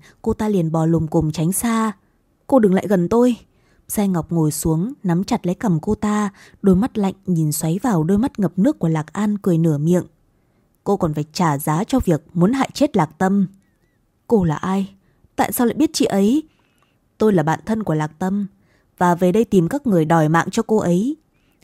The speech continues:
Hãy nói với mẹ cô, chuẩn bị chờ quả báo đi." Cằm cô ta bị bóp lệch cả lớp sụn độn dưới cằm, đôi mắt phủ đầy đau đớn và sợ hãi. Lâm San mở điện thoại gọi video đi cho Đình Đức, điện thoại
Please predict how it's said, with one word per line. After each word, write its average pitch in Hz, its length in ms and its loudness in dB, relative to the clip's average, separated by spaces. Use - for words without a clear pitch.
Hãy 160 200 -2
nói 170 200 2
với 254 120 0
mẹ 220 240 -2
cô, 180 320 0
chuẩn 160 220 2
bị 170 180 0
chờ 190 180 4
quả 156 140 0
báo 160 240 4
đi." 240 260 2
Cằm 156 200 -2
cô 175 120 -4
ta 202 140 -4
bị 190 220 -2
bóp 262 220 -4
lệch 185 240 -2
cả 160 80 -4
lớp 208 200 0
sụn - 240 -4
độn 185 220 -2
dưới 175 160 0
cằm, 165 380 -2
đôi 190 140 4
mắt 202 200 -2
phủ 175 180 2
đầy 151 200 0
đau 208 200 -2
đớn 175 380 -2
và 175 120 -2
sợ - 220 -6
hãi. 220 360 -4
Lâm 196 220 0
San 196 260 -2
mở 175 140 2
điện 151 220 -2
thoại 180 240 -4
gọi 190 200 -2
video 208 400 2
đi 208 120 0
cho 214 140 -2
Đình 156 220 -2
Đức, 285 160 2
điện 190 200 0
thoại 185 180 -4